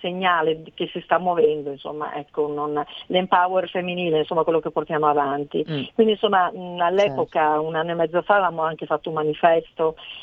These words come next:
Speaker 1: eh, che era appunto i punti un po', diciamo, quelli principali, ehm, era po-, valorizzare il ruolo della donna nella società, nella famiglia, nella politica e comunque in generale,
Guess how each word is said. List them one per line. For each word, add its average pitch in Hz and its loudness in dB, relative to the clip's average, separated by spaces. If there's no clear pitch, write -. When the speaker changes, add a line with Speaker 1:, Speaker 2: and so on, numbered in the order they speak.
Speaker 1:
eh, 160 4
che 170 -4
era 156 2
appunto 160 0
i 165 -12
punti 170 -8
un 165 -6
po', 156 4
diciamo, 160 -2
quelli 160 0
principali, 160 0
ehm, 156 2
era 151 2
po-, 170 -2
valorizzare 160 0
il 160 0
ruolo 165 2
della 160 2
donna 165 -2
nella 156 0
società, 165 -2
nella 143 0
famiglia, 160 -2
nella 151 2
politica 175 -2
e 156 0
comunque 175 -4
in 165 -4
generale, 160 2